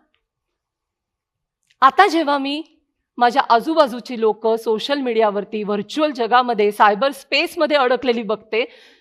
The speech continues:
तेव्हा मला त्यांना असं सांगावंसं वाटतं की "बाबांनो, थांबा, शांत बसा,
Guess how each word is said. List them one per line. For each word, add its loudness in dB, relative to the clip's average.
तेव्हा 2
मला 4
त्यांना 0
असं 0
सांगावंसं 4
वाटतं 0
की -4
"बाबांनो, 8
थांबा, 2
शांत 2
बसा, -2